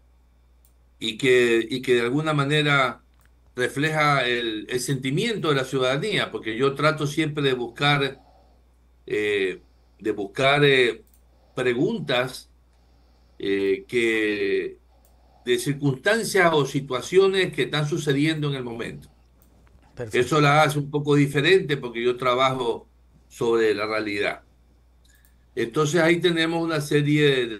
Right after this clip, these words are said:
Speaker 1: de respuestas importantes. La encuesta es, es válida, ponderada,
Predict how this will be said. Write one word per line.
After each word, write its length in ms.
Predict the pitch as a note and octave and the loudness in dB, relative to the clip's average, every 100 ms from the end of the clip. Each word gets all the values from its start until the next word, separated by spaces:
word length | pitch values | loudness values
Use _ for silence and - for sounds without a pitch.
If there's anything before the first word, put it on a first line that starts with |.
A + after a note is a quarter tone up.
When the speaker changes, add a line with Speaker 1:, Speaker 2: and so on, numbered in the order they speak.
| - | -12
Speaker 1:
de 100 | A#2 | -10
respuestas 680 | B2+ - D3 C#3+ C#3+ C3+ C3 | -10 -4 0 0 0 -2 -2
importantes. 960 | B2 A#2+ - D3+ C3+ A2 A#2 D3 D3 - _ _ _ _ _ _ _ - - - - - - - - - | -4 -6 0 0 0 0 -2 -4 -8 -12 _ _ _ _ _ _ _ -20 -20 -20 -20 -20 -20 -20 -20 -6
La 140 | A2 | -4
encuesta 440 | A2 - C#3+ C#3+ C3+ | -2 0 0 2 2
es, 160 | C3+ - _ - | 2 -4 _ -8
es 80 | B2 | 0
válida, 1040 | C3 D#3+ D3+ D3 C#3+ C3+ C3+ C3+ C3 B2 | 4 4 4 2 4 2 2 2 2 -2
ponderada, 1300 | - A#2 A2 G#2+ G#2+ C3+ D3 C#3+ C#3 C3 B2+ B2 A#2+ | -6 -8 -4 -4 0 4 6 4 4 2 0 -2 -8